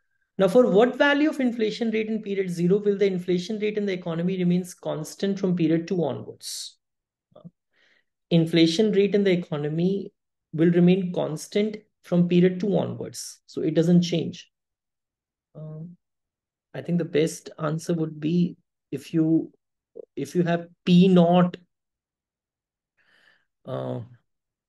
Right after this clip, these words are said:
for what value of inflation rate in period zero will the inflation rate in the economy remains constant in period two onwards? So if P naught is going to be zero,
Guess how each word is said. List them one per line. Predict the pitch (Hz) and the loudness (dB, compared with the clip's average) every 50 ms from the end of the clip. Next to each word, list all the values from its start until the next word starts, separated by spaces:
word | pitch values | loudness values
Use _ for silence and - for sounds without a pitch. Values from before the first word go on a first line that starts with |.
| _ _ _ _ _ _ _ _ _ - | _ _ _ _ _ _ _ _ _ 0
for | 180 165 | 2 4
what | 165 202 214 214 | 6 4 4 4
value | 233 233 226 226 247 | 4 4 4 4 4
of | 240 240 | 4 4
inflation | 220 196 175 180 180 180 180 - 220 208 | 2 2 2 4 4 4 4 2 2 2
rate | 208 208 208 | 2 2 2
in | 214 202 | 0 -2
period | 185 190 180 175 175 170 160 | -2 -2 -2 -2 -2 -2 -6
zero | - 143 147 143 147 175 214 202 | -6 -6 -4 -2 -2 -2 -2 -2
will | 190 175 | -2 -2
the | 175 170 | 0 -2
inflation | 165 160 - 160 165 - - 196 185 | -4 -4 -6 -8 -8 -6 -6 -6 -4
rate | 185 185 180 | -4 -4 -2
in | 185 180 | -2 0
the | 170 | -2
economy | 160 165 151 143 147 151 175 175 | -2 -2 -4 -6 -4 -2 0 0
remains | 170 165 160 160 170 175 175 | 0 -2 -2 -4 -4 -6 -6
constant | - - 151 139 143 143 - - 185 180 | -8 -8 -8 -6 -6 -8 -6 -4 -2 0
in | 175 160 160 | 0 -2 -2
period | 156 147 151 151 - | -4 -4 -4 -4 -6
two | 180 160 147 | -6 -4 -4
onwards? | 131 127 120 123 123 120 - - _ _ _ _ _ _ _ _ _ _ _ _ _ | -4 -4 -4 -6 -8 -8 -12 -18 _ _ _ _ _ _ _ _ _ _ _ _ _
So | - - 202 | 2 6 6
if | 220 208 214 208 | 6 6 4 0
P | - 202 208 214 | 2 4 4 6
naught | 208 226 254 254 277 | 6 6 6 4 4
is | 247 220 | 2 4
going | 233 233 226 233 | 4 2 2 2
to | 214 | 2
be | 226 214 | 0 0
zero, | 185 175 196 180 160 151 190 226 - | 0 0 -2 0 0 0 -2 -4 -8